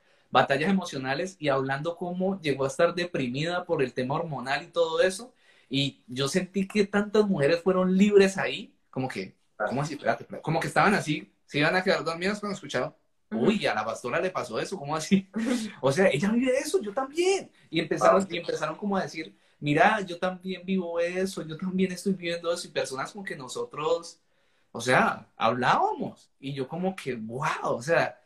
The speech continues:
Speaker 2: Total.
Speaker 1: la vulnerabilidad tiene el poder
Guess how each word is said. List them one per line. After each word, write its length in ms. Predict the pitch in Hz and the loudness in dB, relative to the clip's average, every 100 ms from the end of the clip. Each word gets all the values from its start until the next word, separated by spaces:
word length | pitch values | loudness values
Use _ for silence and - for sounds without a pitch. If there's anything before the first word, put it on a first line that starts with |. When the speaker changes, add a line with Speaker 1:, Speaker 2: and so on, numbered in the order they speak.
| _ | _
Speaker 2:
Total. 180 | - - - 131 | -10 -10 -6 2
Speaker 1:
la 120 | 147 160 | 6 6
vulnerabilidad 1300 | 165 175 175 175 170 165 160 170 151 135 147 185 208 _ _ _ _ _ _ _ _ | 4 -2 -2 2 6 6 4 -6 -8 -4 -2 -4 -6 _ _ _ _ _ _ _ _
tiene 500 | - 175 175 180 190 190 | -8 -6 -6 -6 -8 -6
el 240 | 170 165 | -6 -8
poder 640 | - 147 131 123 139 170 | -10 -2 -2 -2 -4 -4